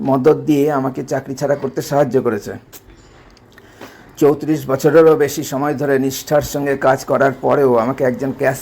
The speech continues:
ক্রেডিট কাস্টমার তো বটেই, ওই কাস্টমারের কর্মচারী, এ, ওই চোরটা যে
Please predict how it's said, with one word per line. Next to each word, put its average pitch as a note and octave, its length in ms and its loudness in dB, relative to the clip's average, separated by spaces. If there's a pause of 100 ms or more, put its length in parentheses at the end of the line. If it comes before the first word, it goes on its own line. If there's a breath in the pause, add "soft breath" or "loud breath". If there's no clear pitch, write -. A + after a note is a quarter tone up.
ক্রেডিট C3+ 340 -2
কাস্টমার C#3+ 460 -4
তো D3+ 60 0
বটেই, C#3 460 2 (380 loud breath)
ওই D3 100 2
কাস্টমারের C#3+ 580 0
কর্মচারী, C#3+ 720 -2 (260)
এ, C3+ 220 0
ওই B2+ 260 2
চোরটা E3 600 2 (580)
যে C#3 300 2